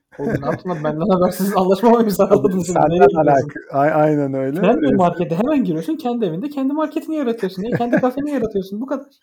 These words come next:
Speaker 2: E, yok efendim. Şöyle, e, Espresso Lab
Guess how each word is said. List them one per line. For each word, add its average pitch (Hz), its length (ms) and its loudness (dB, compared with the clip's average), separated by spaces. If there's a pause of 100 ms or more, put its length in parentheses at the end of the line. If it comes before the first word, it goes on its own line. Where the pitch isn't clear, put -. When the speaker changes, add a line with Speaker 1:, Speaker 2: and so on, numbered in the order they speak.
(960)
Speaker 2:
E, 131 60 -6
yok 131 460 -6
efendim. 127 540 -6
Şöyle, 156 500 -4 (200)
e, 127 60 -10
Espresso 147 840 -6
Lab 196 140 -4